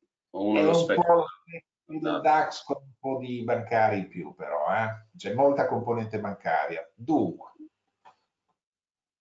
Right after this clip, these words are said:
Speaker 2: però le logiche, le logiche dell'Eurostoxx sono identiche a quelle de-,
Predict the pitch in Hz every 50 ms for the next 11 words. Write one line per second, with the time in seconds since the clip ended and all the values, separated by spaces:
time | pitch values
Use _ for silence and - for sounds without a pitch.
0 | _ _ _ _ _ _ _ _ _ _ _ - - - - _ _ - 127 127
1 | 127 127 123 123 120 123 131 127 123 123 117 117 110 - - 110 104 104 104 -
2 | 104 104 101 104 120 120 120 117 110 110 107 - 110 104 98 92 98 95 98 98
3 | 95 95 92 - - - - 127 127 - - - - - - 90 87 92 87 101
4 | 98 98 95 92 87 - - 85 - _ - 85 85 85 85 87 - _ - 101
5 | 98 - 95 95 92 90 90 87 85 87 85 -